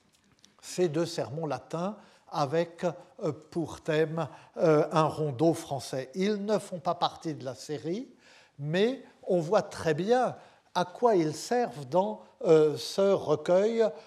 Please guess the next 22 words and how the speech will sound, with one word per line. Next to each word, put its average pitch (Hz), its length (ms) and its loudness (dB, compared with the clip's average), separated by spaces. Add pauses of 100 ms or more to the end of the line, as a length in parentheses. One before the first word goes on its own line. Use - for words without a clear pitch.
(160)
de, 131 160 0
euh, 165 560 4
de 143 160 -4
sermons, 175 580 -4 (300)
euh, 147 280 6
modèles. 131 720 0 (420)
Ils 220 240 2
sont 170 300 -6
là 214 320 0 (280)
pour 247 520 0 (280)
le 196 260 6
bénéfice 196 1080 0 (200)
et 196 240 4
peut-être 202 560 -8
pour 156 100 -4
la 139 100 2
détente, 170 840 -2 (500)
euh, 175 100 4
du 151 200 -4
prédicateur 180 1040 -4 (440)
qui 208 400 -4 (140)
utilise, 185 840 -4